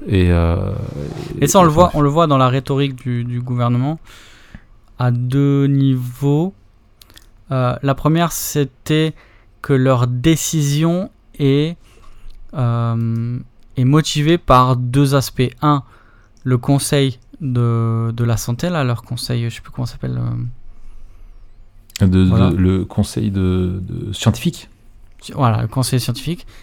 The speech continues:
Speaker 2: en disant, « C'est pas notre décision, on suit les recommandations du conseil sci-, scientifique. » Et donc,
Speaker 1: Mm.
Speaker 2: Quelque part, voilà, on,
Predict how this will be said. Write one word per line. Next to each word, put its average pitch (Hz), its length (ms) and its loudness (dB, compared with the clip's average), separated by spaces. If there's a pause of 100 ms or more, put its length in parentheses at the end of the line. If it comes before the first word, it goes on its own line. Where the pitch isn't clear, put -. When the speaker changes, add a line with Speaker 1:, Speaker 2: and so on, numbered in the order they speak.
(160)
Speaker 2:
en 131 40 0
disant, « 151 220 2 (680)
C'est - 260 0
pas 165 560 6 (720)
notre 139 640 4
décision, 147 760 2 (340)
on 156 120 2
suit 190 300 0
les 151 140 6
recommandations 139 580 2
du 135 100 0
conseil 131 280 -6
sci-, - 180 -12
scientifique. » 127 540 -8
Et - 80 -8
donc, 143 200 -2 (100)
Speaker 1:
Mm. 101 100 0 (640)
Speaker 2:
Quelque 139 260 0
part, 175 320 8
voilà, 151 200 4
on, 120 120 -4